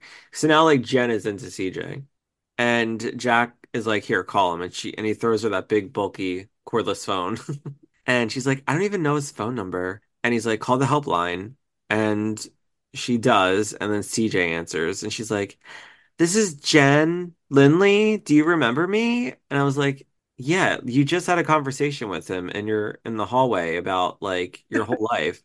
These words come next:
Speaker 1: And he wants you to recruit you for The Stand. So, like, yeah, he knows who you are, Jen." That I thought was stupid.
Speaker 2: Yeah.
Speaker 1: So she's like, "Do you have any plans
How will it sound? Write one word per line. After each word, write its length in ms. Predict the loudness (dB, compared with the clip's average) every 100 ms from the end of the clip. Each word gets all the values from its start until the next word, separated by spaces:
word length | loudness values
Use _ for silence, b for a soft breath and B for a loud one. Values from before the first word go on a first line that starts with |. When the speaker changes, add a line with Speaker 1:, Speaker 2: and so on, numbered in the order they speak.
| _ _ _ -4
Speaker 1:
And 100 | -2
he 100 | 0
wants 440 | 2 2 0 -4
you 80 | -12
to 180 | -4 -2
recruit 500 | 0 -2 2 2 2
you 200 | -2 -4
for 120 | -4
The 100 | -6
Stand. 640 | -8 -6 -6 -4 -4 -8 -14 -20 b b b b b
So, 220 | -8 -4 0
like, 320 | 0 -2 0
yeah, 160 | 0
he 220 | 0 0 -2
knows 260 | -2 -2
who 80 | -4
you 180 | -4 -2
are, 160 | -2
Jen." 360 | -4 -6 -8 -12 _ _ _
That 140 | -4 0
I 80 | 0
thought 160 | -4 -8
was 120 | -10
stupid. 480 | -10 -12 -10 -12 -14 _ _ _
Speaker 2:
Yeah. 360 | -8 -8 -8 -12 -16 _ _ -2
Speaker 1:
So 240 | 2 4
she's 300 | 2 0 0
like, 260 | 0 0 -2
"Do 140 | -6
you 60 | -4
have 80 | -4
any 120 | -6
plans 840 | -6 -2 2 2 2 0 -4 -12